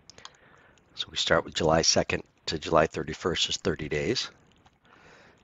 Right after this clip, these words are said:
August first to August thirty-first is another, is thirty-one days.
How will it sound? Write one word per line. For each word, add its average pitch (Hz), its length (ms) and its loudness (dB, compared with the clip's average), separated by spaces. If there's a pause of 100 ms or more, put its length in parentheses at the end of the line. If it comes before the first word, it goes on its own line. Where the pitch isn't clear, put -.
(400)
August 85 320 0
first - 360 -2
to 80 80 0
August - 260 -4
thirty-first 80 580 -2
is 73 140 -8
another, 80 420 -4
is - 160 -4
thirty-one 82 480 -2
days. 71 440 0